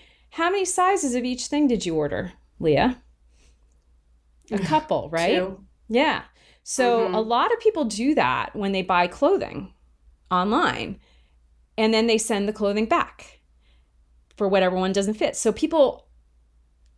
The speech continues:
Speaker 1: there's the wasted transportation costs associated with that. There's what happens. Um, this, we're talking particularly about apparel right now. Where does that clothing go? Does it go back on the rack? Does it go back into circulation? Is it okay?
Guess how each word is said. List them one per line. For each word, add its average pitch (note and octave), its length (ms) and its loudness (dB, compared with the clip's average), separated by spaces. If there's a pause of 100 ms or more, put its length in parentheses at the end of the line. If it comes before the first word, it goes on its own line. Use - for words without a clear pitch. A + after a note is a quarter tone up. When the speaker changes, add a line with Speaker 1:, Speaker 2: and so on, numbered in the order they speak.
(360)
Speaker 1:
there's G#3 300 2
the - 140 -2
wasted F#3 380 -2
transportation A#3+ 640 -2
costs D#4 520 -2
associated D4+ 460 -2
with D4 60 4
that. D4 220 4 (240)
There's G3 180 -2
what F#3+ 280 2
happens. A#3 760 0
Um, F#3+ 200 -6
this, B3 180 0
we're A#3+ 100 -2
talking A3 280 2
particularly G3 440 -4
about D3 180 -2
apparel C4 440 -2
right D#3 160 0
now. D3+ 280 -4 (320)
Where F#3+ 440 -2
does F#3+ 140 -2
that - 160 -2
clothing G3+ 280 -2
go? B3+ 200 4
Does D#3+ 140 -6
it D#3 40 -6
go D#3+ 60 -6
back C3+ 220 -4
on D#3 80 -6
the F3 80 -8
rack? C#4+ 320 2
Does F#3+ 140 -6
it - 40 -12
go E3+ 80 -8
back D#3+ 220 -6
into D#3+ 120 -10
circulation? C4 680 -2
Is F#3 160 -4
it - 280 -6
okay? B3+ 600 0